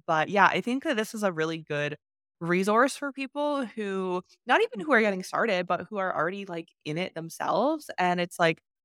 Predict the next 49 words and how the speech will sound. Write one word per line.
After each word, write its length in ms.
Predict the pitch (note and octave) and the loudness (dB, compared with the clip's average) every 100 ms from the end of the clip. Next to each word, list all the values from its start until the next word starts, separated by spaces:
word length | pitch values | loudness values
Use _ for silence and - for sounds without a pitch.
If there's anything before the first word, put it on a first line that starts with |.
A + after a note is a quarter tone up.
| - | 2
just 240 | A3+ - | 2 2
to 120 | C#4+ | -2
know 600 | G#3+ E3 D3+ D#3+ F#3+ A#3+ | 0 0 0 2 0 -4
that 520 | G#3+ F3 D#3+ D3+ D3 - _ _ _ - | -4 -4 -2 -2 -4 -8 _ _ _ 0
things 360 | G3 F#3+ F#3+ F3+ | 2 4 2 2
will 200 | F3 F3 | 2 2
change. 520 | F3+ D#3+ D#3 D#3 E3 | 0 -2 -2 -6 -8
Like, 200 | D3+ - | -10 -4
what 280 | D3+ D#3+ E3+ | 4 4 4
you're 140 | A3 | -4
doing 280 | B3 B3 A#3+ | -4 -4 0
now 400 | G#3 F#3 F3+ F3 | 0 2 2 2
is 200 | F3+ F3+ | -2 -4
not, 360 | D#3+ D#3 D#3+ - _ _ - | -4 0 -2 -4 _ _ 2
probably 320 | C4+ D#4+ E4 | 4 4 4
not 160 | C#4 B3+ | 4 6
what 120 | B3 | 4
you're 100 | A#3 | 2
gonna 160 | A3+ A3 | -2 -4
be 100 | G#3+ | -4
doing 400 | A3+ G#3+ F3+ F3 | 0 0 0 0
in 320 | F3 E3+ E3 | -2 -2 2
one 140 | D#3+ | 2
or 100 | D#3+ | 2
two 160 | - D#3+ | -2 -10
years 320 | D#3+ - D#3+ | -8 -8 -8
from 180 | - G2 | -8 -6
now, 160 | C2+ E2 | -6 -6
which 180 | F3+ | -6
is, 100 | F#3 | -4
like, 140 | F3+ - - | -4 -4 -6
pretty 460 | - D4 C4+ G#3 | 0 2 2 -2
short 340 | - F#3+ F3 - | -4 -2 -2 -2
term, 400 | D#3+ - E2+ - | -10 -10 -12 -10
in 120 | E3+ F3 | -6 2
my 220 | D#3+ D#3 | 2 2
opinion. 460 | C#3+ E3 G2+ B2+ | -2 -8 -12 -8
You 80 | F3 | -6
know, 140 | D3 D#3+ | -6 -6
it's 160 | - | -2
not 160 | D3+ - | -4 -2
like 140 | D3+ - | -6 -2
that's 240 | D3 - - | -4 -4 -4
the 80 | D#3 | -4
rest 300 | C#3+ C#3+ D3+ | -2 -4 -6
of 80 | D3 | -12
your 100 | C#3+ | -2
life. 420 | E3 - G3 - _ _ _ _ - | 0 0 -2 -4 _ _ _ _ -12
But 540 | E3 D#3+ D3+ D3 C#3+ | 2 6 6 6 2